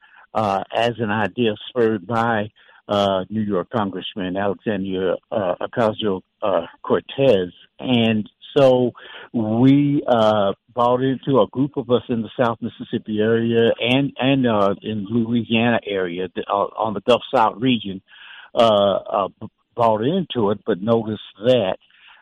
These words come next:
while the Green New Deal is basically a good idea from the top, but there needed to be more specific parts of that agenda that would fit the issues and the concerns of the people in the Gulf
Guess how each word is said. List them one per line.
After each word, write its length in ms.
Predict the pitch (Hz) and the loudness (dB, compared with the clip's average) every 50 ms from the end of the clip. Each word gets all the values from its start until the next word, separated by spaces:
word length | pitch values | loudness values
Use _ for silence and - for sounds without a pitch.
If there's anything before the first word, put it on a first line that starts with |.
| _ _ - 110 101 | _ _ -12 -10 -2
while 240 | - 120 117 113 101 | 0 2 2 2 0
the 80 | 104 | -2
Green 240 | 95 - 120 127 123 | -4 -2 -2 0 0
New 100 | 120 113 | 0 -2
Deal 320 | 107 101 120 117 113 104 101 | 0 0 2 2 2 2 0
is 100 | 92 - _ | -4 -2 _
basically 480 | 117 113 117 - - - - 113 101 | 0 0 0 0 -4 -10 -8 -6 -6
a 60 | 92 90 | -6 -6
good 220 | - 113 113 110 | -4 -2 0 2
idea 340 | 107 104 95 87 110 101 95 - | 2 2 0 0 -2 -2 -2 -4
from 200 | - 98 87 85 | -8 -12 -12 -12
the 80 | 90 - _ - | -16 -18 _ -2
top, 300 | 147 151 139 127 120 - _ | 2 2 2 2 2 -2 _
but 80 | - - - | -14 -14 -4
there 140 | - 113 101 98 | -2 -2 -2 0
needed 300 | 120 127 127 123 110 - | 2 2 2 2 0 -4
to 80 | - 95 | -10 -8
be 160 | - 110 107 | -6 -4 -4
more 260 | 98 107 110 107 104 | -2 -2 0 0 -2
specific 840 | - - - - 92 - - - - 160 175 - - 160 123 - _ | -2 -4 -12 -14 -14 -14 -16 -6 -4 -4 -4 -2 -2 -4 -4 -4 _
parts 280 | - 117 104 92 - - - - _ | -2 0 0 0 -2 -8 -20 -10 _
of 140 | 120 107 | -8 -4
that 160 | 98 104 101 95 | -2 -2 -2 -2
agenda 500 | 92 90 - 107 92 85 90 92 92 - _ _ - - - - - _ _ _ - | -6 -8 -8 -8 -8 -6 -6 -8 -8 -10 _ _ -20 -20 -20 -20 -20 _ _ _ -2
that 240 | 110 110 110 - - | 2 2 2 2 0
would 200 | 95 107 - - _ _ | -6 -10 -10 -10 _ _
fit 180 | 143 123 98 - _ | -4 -4 -4 -6 _
the 140 | 110 95 - | -14 -14 -8
issues 520 | - 131 135 - - - 127 123 117 113 113 110 | -6 -4 -2 -2 -2 0 0 0 -2 -2 -2 -6
and 140 | 104 90 | -6 -6
the 60 | 92 92 | -6 -8
concerns 800 | - - 90 90 - - 151 165 170 160 143 123 113 104 98 110 | -10 -12 -12 -12 -2 2 2 4 4 4 2 0 0 0 0 -2
of 100 | 98 85 | -2 -2
the 100 | 101 - | -2 -10
people 420 | _ - 120 107 - - 101 - - | _ -8 -8 -8 -4 -6 -6 -6 -4
in 180 | - 135 160 | -4 -2 -2
the 80 | 147 127 | -2 -2
Gulf 260 | - 120 104 87 - | 0 0 0 0 -2